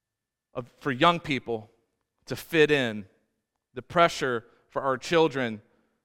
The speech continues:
to look how the world tells them they should look. And through the influence of media, our kids are learning what the world says normal is. The,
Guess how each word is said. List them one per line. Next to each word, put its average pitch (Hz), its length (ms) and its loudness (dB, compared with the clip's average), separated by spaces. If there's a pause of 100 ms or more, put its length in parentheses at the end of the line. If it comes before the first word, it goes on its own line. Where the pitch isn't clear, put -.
(1200)
to 139 180 -6
look 151 360 0
how 147 320 4
the 139 100 -2
world 143 400 0
tells 143 340 -2
them 110 360 -8 (840)
they 113 100 -10
should 113 200 -10
look. 98 320 -10 (960)
And 135 160 -2
through 175 420 2
the 160 140 2
influence 156 460 0
of 120 200 -2
media, 131 640 2 (340)
our 123 160 -4
kids 160 360 0
are 131 340 0
learning 127 800 -2 (440)
what 135 200 0
the 139 80 0
world 147 320 4
says 127 360 -2
normal 135 420 -2
is. - 340 -10 (880)
The, 143 260 0